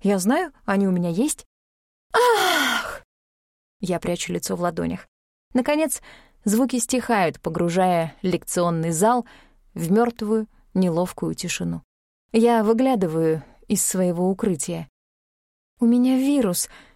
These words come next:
бормочу я и съеживаюсь, слишком смущенная, чтобы перефразировать на «вирус на компьютере». Темные брови профессора сводятся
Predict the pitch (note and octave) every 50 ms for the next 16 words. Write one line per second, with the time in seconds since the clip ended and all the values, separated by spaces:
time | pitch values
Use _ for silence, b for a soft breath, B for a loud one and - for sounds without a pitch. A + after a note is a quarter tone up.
0 | B _ _ - G3 G3 G#3 G3+ G3 F#3+ F#3 - A3 A3 G#3 C4+ D4+ D4 B3 G3+
1 | - _ - G3 F#3+ F#3+ F#3 F#3 - - A#3 B3 D4+ D4 A#3+ G#3 F#3+ F3 F#3 F3+
2 | F3 - - B B B B B B B _ - - - C#4+ D4 - - C#4+ C4
3 | A3+ - C4+ C4 A#3+ - - D#4+ D#4+ D#4 D4 B3+ A3+ G3+ G3 F#3 - - A#3 G#3
4 | A3+ - A3 G3+ G3+ - - G#3 G3 F#3+ G3 A#3 C4+ C4 A3 G3 F#3 - - -
5 | F#3 F#3+ F#3 F3+ F3 E3+ D3 - _ _ _ _ _ - F#3+ G3 A3+ A#3 A#3 A3
6 | G#3 G3 - - - A#3 A3 G#3 - A3 G#3+ G#3 G#3 G#3 G3+ E3 - - C3+ -
7 | E3 D3+ - _ _ _ _ _ _ _ _ _ _ _ _ _ - - F#3+ F#3
8 | F#3 F3+ F3 F3 E3+ E3+ F#3 F3+ E3+ E3 D#3 - E3+ E3+ E3+ - A3+ A#3 - -
9 | F3+ E3 E3 - - E3 F#3 F3+ F#3 F3 - - - F3+ E3+ D#3+ D3+